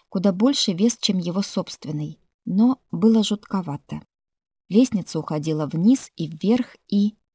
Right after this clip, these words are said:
"Мне страшно", пожаловалась малая. "И мне",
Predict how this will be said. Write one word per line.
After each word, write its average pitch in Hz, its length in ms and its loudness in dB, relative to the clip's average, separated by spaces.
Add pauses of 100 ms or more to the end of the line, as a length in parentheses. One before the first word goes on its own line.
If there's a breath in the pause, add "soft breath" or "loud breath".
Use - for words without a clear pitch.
(880)
"Мне 339 240 4
страшно", 196 760 2 (480)
пожаловалась 202 720 0
малая. 156 520 -8 (1080)
"И 190 160 2
мне", 165 520 2